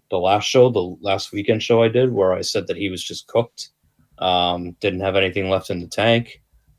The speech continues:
He has not really been great in this second half. He came off the injured list and hasn't looked very good, but against Pittsburgh, he did decent. I mean, you know, five innings,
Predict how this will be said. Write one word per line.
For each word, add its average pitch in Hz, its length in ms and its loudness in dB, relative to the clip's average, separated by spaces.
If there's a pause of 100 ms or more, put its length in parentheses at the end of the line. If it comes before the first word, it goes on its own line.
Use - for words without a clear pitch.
He 98 260 -4
has 87 220 -4
not 101 320 0 (200)
really 113 240 4
been 110 180 0
great 107 480 2
in 110 160 -4
this 107 160 -4
second 107 380 0
half. 107 340 0 (180)
He 85 280 -12 (360)
came 104 240 0
off 107 180 2
the 101 120 0
injured 104 300 0
list 110 320 2
and 87 240 -6 (380)
hasn't 110 280 -2
looked 107 220 -2
very 107 240 6
good, 113 340 4
but 98 320 4 (460)
against 127 360 2
Pittsburgh, 160 460 8
he 120 120 0
did 127 300 4 (120)
decent. 127 560 2
I 101 60 0
mean, 104 360 0 (220)
you 110 160 -2
know, 120 200 2
five 113 360 4
innings, 127 580 2